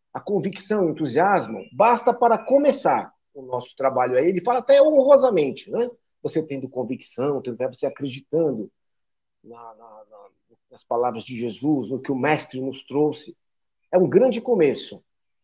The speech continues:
você acreditar nas palavras do Mestre. Mas para continuar, é, é, ele nos, ele nos diz que nós precisamos ir um pouquinho além.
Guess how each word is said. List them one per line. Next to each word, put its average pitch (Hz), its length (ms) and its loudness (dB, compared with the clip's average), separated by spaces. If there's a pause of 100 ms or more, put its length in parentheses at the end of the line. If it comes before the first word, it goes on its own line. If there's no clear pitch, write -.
você 123 460 -8
acreditar 180 540 -4
nas 156 160 -6
palavras 139 360 -4
do 139 120 -8
Mestre. 110 340 -6
Mas 139 160 -4
para 220 240 2
continuar, 196 1000 0 (240)
é, 151 220 -4 (420)
é, - 360 -6
ele 175 240 -6
nos, 190 260 -4
ele 175 300 -6
nos 147 240 -6
diz 220 240 -2
que 240 160 -8
nós 233 180 -2
precisamos 233 380 -2
ir 240 40 -2
um 254 80 -4
pouquinho 247 420 0
além. 190 440 2